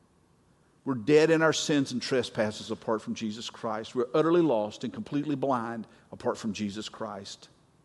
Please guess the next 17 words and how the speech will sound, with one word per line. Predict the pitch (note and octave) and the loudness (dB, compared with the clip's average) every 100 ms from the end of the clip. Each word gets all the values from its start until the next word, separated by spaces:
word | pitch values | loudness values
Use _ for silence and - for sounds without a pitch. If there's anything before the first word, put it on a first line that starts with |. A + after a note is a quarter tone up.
| _ _ _ _ _ _ _ _ _ _ _ _ _ _ _ _ _ - | _ _ _ _ _ _ _ _ _ _ _ _ _ _ _ _ _ 2
I | C#3+ | 4
stand | - - F3+ F#3+ | 4 4 4 6
before | E3+ E3+ E3+ | 4 6 4
you | D3+ C#3+ | 4 4
as | - | 2
someone | F3+ E3+ E3+ | 2 4 4
who's | D3 D3 - | 4 2 4
been | D3+ D3 | 4 4
redeemed, | C#3 A#2+ C#3+ C3+ A#2+ A2 G#2 - _ _ _ _ _ _ _ _ _ | 2 2 4 4 2 -2 -4 -14 _ _ _ _ _ _ _ _ _
who | D3 | 2
has | C#3 | 4
been | C#3 C#3+ | 4 4
bought | B2 E3+ F3 | 6 6 4
with | C3+ | -2
the | |
precious | - E3+ - F#3+ | 4 4 4 0
blood | E3 D3 B2 B2+ - | 2 6 8 8 4